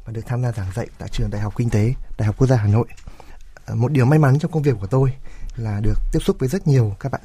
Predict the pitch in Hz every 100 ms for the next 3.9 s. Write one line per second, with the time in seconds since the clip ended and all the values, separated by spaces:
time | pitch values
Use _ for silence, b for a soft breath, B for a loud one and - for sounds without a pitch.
0 | - - 110 - - 143 139 - 131 120
1 | 135 117 B B B B B - 110 104
2 | 104 b - 127 160 139 127 127 110 113
3 | 135 131 135 - 120 143 127 110 117